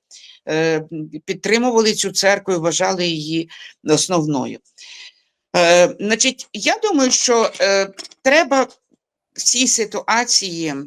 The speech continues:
якось переосмислити цю сит-, переосмислити ці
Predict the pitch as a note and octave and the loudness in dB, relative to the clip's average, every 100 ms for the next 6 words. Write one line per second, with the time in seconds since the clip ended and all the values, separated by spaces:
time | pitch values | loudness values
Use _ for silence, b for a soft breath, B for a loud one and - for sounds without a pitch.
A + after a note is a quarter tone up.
0 | C#3+ _ - - F3+ G3+ G3 - G#3 F#3+ | -14 _ -16 -10 -10 -8 -8 -4 -2 0
1 | F3+ - G#3+ G#3 - C#3 - C3+ A#2+ - | 0 -2 -2 -2 -2 -6 -6 -6 -8 -10
2 | F3+ D#3+ E3 D#3 - - F2 D#3+ - F3+ | -6 -4 -4 -6 -10 -20 -18 -12 -4 0
3 | E3+ F#3 G#3 G3 - D3 D3+ D3 - G#3+ | 2 0 0 -2 0 -4 -4 -2 0 -2
4 | C#3+ | -6